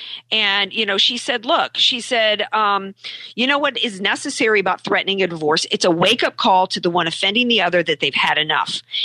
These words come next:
And if the other party cares at all, they'll look at what they are doing wrong and care to fix it." National divorce is not civil war. That's an absolutely great point. She said, "Divorces happen in court, or perhaps for a country can happen in Congress. I, I, I'm not in favor of divorce.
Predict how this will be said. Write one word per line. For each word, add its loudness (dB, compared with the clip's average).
And 2
if 0
the 2
other 2
party 2
cares 2
at 4
all, 4
they'll 4
look 2
at 2
what 2
they 2
are 4
doing 4
wrong 2
and 2
care 4
to -2
fix -4
it." -6
National 4
divorce 4
is 2
not 2
civil 2
war. 4
That's 0
an 0
absolutely 2
great 0
point. 0
She 0
said, 2
"Divorces 2
happen 0
in -2
court, 2
or -2
perhaps 0
for 0
a 0
country 0
can 0
happen -2
in 0
Congress. 2
I, 0
I, 2
I'm 0
not 2
in 0
favor 2
of 0
divorce. 0